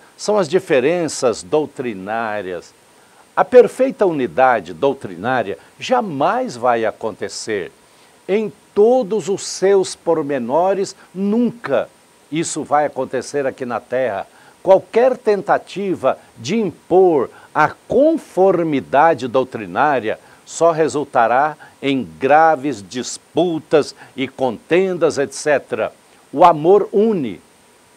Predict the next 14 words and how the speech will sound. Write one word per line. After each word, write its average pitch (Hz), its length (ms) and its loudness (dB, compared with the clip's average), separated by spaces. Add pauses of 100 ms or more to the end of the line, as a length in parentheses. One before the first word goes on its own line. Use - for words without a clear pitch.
a 123 120 2
doutrina 131 640 -2
divide. 110 640 -8 (800)
A 139 160 4
unidade 175 720 0
vem 190 280 -2
do 160 200 -8
coração, 185 920 -4 (380)
a 151 80 2
unidade 185 640 4
não 202 260 0
vem 190 320 0
da 180 160 0
cabeça, 151 840 -2